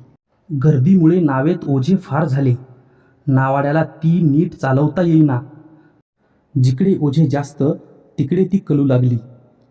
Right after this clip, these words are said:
तशात जोराचा वारा सुटला. नाव अधिकच हेलकावे खाऊ लागली. जोराच्या वाऱ्याने लाटावर लाटा उसळू लागल्या. ती आता उलटते की काय असे वाटू लागले. नावेतले सगळे लोक घाबरले. फेली मात्र घाबरली नाही.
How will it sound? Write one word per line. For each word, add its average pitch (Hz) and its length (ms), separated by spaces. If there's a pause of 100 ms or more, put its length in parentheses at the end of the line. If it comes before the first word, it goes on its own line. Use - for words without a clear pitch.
(240)
तशात 151 300
जोराचा 135 420
वारा 127 300
सुटला. 120 400 (640)
नाव 160 240
अधिकच 156 460
हेलकावे 165 360
खाऊ 151 220
लागली. 131 320 (640)
जोराच्या 139 440
वाऱ्याने 143 440
लाटावर 143 380
लाटा 127 300
उसळू 139 320
लागल्या. 135 360 (640)
ती 226 100
आता 214 240
उलटते 196 440
की 214 160
काय 175 300
असे 156 200
वाटू 151 260
लागले. 123 300 (640)
नावेतले 139 500
सगळे 143 360
लोक 156 200
घाबरले. 127 440 (720)
फेली 151 280
मात्र 135 300
घाबरली 131 480
नाही. 120 220